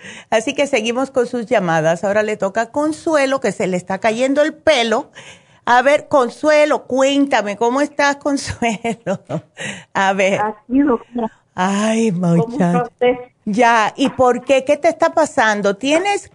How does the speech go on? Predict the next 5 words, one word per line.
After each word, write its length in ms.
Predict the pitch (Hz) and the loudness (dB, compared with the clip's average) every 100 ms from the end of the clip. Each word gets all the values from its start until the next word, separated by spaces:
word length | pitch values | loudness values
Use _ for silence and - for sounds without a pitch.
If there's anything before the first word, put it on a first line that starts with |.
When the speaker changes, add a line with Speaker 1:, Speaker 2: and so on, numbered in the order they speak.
| - | -2
Speaker 1:
caída 360 | 247 285 349 | 0 2 2
de 120 | 320 294 | 2 2
cabello? 800 | 240 196 180 180 185 185 185 - | 0 2 0 2 2 0 -2 -2
Eh, 220 | 226 220 | 2 2
¿tienes 540 | 214 226 269 294 320 | 0 -2 0 0 -2